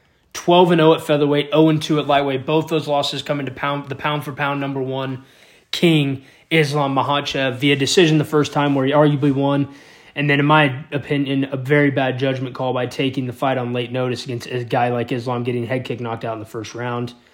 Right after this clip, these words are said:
How will he return? I'm nervous for him. I'm not gonna lie. I am nervous for Alexander Volkanovski, you know, just taking that fight, getting head kicked. No, I don't know.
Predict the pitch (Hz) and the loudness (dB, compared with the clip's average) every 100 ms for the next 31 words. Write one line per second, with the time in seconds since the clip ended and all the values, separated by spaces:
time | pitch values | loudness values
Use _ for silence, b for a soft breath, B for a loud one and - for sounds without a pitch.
0 | b b b b - 143 143 135 143 139 | b b b b 0 4 4 4 4 2
1 | 127 143 135 135 131 b b b b b | 0 -2 0 0 -2 b b b b b
2 | b b b 170 190 208 220 202 170 - | b b b 4 8 10 10 8 2 2
3 | 165 139 123 151 175 170 165 156 139 120 | 2 2 0 2 2 2 0 0 0 -4
4 | 123 131 143 156 147 143 139 160 156 147 | -6 -4 -2 0 0 0 2 2 2 0
5 | 139 - - _ _ - 143 135 127 120 | -4 -12 -16 _ _ -4 -2 -2 -2 -6
6 | - _ _ _ 151 143 135 139 135 123 | -10 _ _ _ 2 2 2 -2 -2 -2
7 | 131 135 131 123 - 131 117 120 123 127 | -2 -2 -2 -4 -4 -8 -8 -8 -6 -4
8 | 120 123 117 - - 151 147 143 131 - | -4 -4 -8 -8 2 2 4 0 -2 -4
9 | 143 143 135 - b b b b b b | -2 0 -2 -6 b b b b b b
10 | - 156 139 143 139 127 143 127 - - | -2 -2 -2 -2 -2 -2 -4 -4 -8 -20
11 | _ _ _ 139 127 120 135 143 143 131 | _ _ _ -8 -2 0 2 2 2 0
12 | 113 | -2